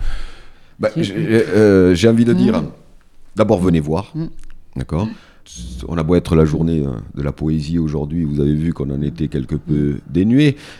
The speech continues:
Speaker 1: mais tous les mots que l'on a dit, si vous venez au J P O, vous comprendrez que cette sémantique se transforme,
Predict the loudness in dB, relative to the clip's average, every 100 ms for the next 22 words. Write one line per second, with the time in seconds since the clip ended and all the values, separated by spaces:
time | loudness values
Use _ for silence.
0 | 0 4 8 8 6 2 -8 _ -12 -10
1 | 0 2 4 2 0 -2 0 -2 -2 -4
2 | -6 -8 -18 _ -6 -2 0 2 2 2
3 | 0 -2 -2 0 0 -2 -6 -18 -20 -6
4 | -6 -4 2 2 2 -2 -4 -2 -2 -4
5 | -6 -18 -20 -20 -6 0 2 2 2 0
6 | 2 2 2 0 0 0 -2 -2 -2 -2
7 | -2 -2 0 -4